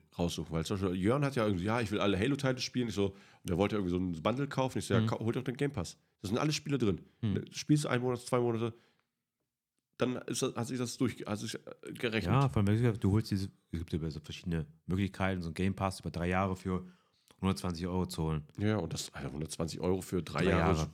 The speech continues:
Speaker 1: Spielen, für
Speaker 2: Nichts.
Speaker 1: alle neuen Spiele, die dazu kommen. Starfield zum Beispiel, neues Spiel kommt
Speaker 2: Ja.
Speaker 1: dazu.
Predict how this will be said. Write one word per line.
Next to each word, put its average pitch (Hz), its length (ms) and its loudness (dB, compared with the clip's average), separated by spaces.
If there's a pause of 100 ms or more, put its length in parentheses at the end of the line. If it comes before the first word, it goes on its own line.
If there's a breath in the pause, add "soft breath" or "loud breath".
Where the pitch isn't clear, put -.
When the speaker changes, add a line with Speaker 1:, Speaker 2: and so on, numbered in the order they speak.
Speaker 1:
Spielen, 104 420 2
für 80 80 -4
Speaker 2:
Nichts. - 100 0
Speaker 1:
alle 104 160 4
neuen 101 220 4
Spiele, 120 300 0
die 113 100 0
dazu 110 240 2
kommen. 113 220 0 (320 loud breath)
Starfield 110 420 -2
zum 104 140 -4
Beispiel, 104 260 -2
neues 95 240 0
Spiel - 160 -8
kommt 101 220 -2
Speaker 2:
Ja. 90 60 4
Speaker 1:
dazu. 90 260 0